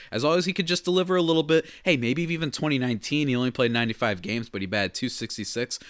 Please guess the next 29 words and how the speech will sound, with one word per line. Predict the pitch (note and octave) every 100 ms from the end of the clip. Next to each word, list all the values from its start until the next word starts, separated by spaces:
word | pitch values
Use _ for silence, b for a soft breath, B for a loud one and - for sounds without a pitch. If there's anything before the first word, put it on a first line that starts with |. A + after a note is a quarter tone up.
| B
with | A#2+ A2
a |
three | - A#2+
forty-eight | A#2+ B2 A2 A2+ C3
on | D#3 E3+
base. | G3 F#3+
That's | C3 -
the | -
high | - A2 B2+
end | C#3+ C#3
of | C#3+
expectations | C#3+ - C#3+ D#3+ E3 D#3 D#3+
there. | F#3 G3 B B B
But, | C3 C3 B2+ - _ -
uh, | G2 C#3+ G3 B3 C4 A#3+ -
I | F4
don't | G4
know. | F4+ D4+ F4+ - -
Stranger | - - A#3+ A3 A3+
things | A3+ F#3
have | F#3 -
happened, | F#2+ - - F#2 -
is | G#2 F#2+
all | E2
I'm | F2
saying, | G2 - F2+
guys. | F2+ - A2+
Stranger | - C3+ C#3 C3+
things | - G2 F#2+